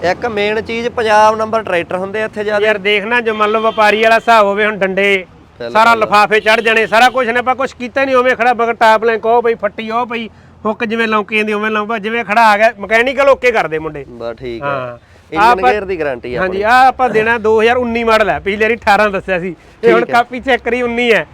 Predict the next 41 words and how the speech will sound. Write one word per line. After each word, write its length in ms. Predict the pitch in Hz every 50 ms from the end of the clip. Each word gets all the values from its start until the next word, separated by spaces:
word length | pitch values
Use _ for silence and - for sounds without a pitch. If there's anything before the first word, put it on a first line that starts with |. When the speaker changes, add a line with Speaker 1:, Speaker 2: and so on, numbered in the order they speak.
| - -
Speaker 1:
ਠੀਕ 320 | 202 196 190 196 185 170
ਹੈ। 180 | 165 - 147 127
Speaker 2:
<laughs> 320 | 220 220 196 - 208 196
Speaker 1:
ਚਲੋ, 200 | 185 202 220 233
ਇੰਨੇ 260 | 226 226 226 240 247
ਟਰੈਕਟਰਾਂ 440 | 220 247 240 233 214 - 233 233 233
'ਚ 40 | 233
ਬਈ 140 | 233 247 240
ਨਹੀਂ 180 | 226 220 240
ਪਤਾ 140 | 233 240 226
Speaker 2:
ਹਾਂ, 60 | 214
Speaker 1:
ਲੱਗਦਾ। 200 | 196 180 190 202
Speaker 2:
ਇਹ 120 | 214 240 240
ਦੋ 180 | 202 233 240
ਹਜ਼ਾਰ 180 | 247 262 247 240
ਉੱਨੀ 320 | 233 233 233 247 240 233
ਹੈ। 120 | 202 175 139
Speaker 1:
ਹਾਂ, 300 | 139 139 131 123 120 120
ਕੋਈ 220 | 110 156 170 180
ਵੱਡੀ 280 | 185 190 170 151 139 131
ਗੱਲ 140 | 127 120 120
ਨਹੀਂ। 100 | 120 131 - - - - - -
Speaker 2:
ਇਹ 100 | 247 254
ਆਪਾਂ 220 | 285 277 302 311 285
ਸਵਾ 280 | - 233 254 254 269
ਚਾਰ 240 | 269 269 269 269 269
ਲੱਖ 220 | 269 269 262 - 269
ਦਾ 100 | 277 269
ਨੈੱਟ 220 | 254 254 254 262
ਦੇਣਾ 300 | 247 220 226 220 226 240
ਹੈ। 160 | 220 170 - - - - - - - -
Speaker 1:
ਠੀਕ 260 | 156 156 156 147 - -
ਹੈ। 100 | - 294
Speaker 2:
ਤੇ 80 | -
ਚਾਰ 260 | 302 294 285 285 285
ਲੱਖ 200 | 294 294 - 269
ਦਾ 100 | 277 294
ਲੋਨ 260 | 285 277 254 262 254 269
ਵੀ 100 | 277 269
ਹੁੰਦਾ 220 | 247 214 202 190
ਪਿਆ। 240 | 180 175 156 139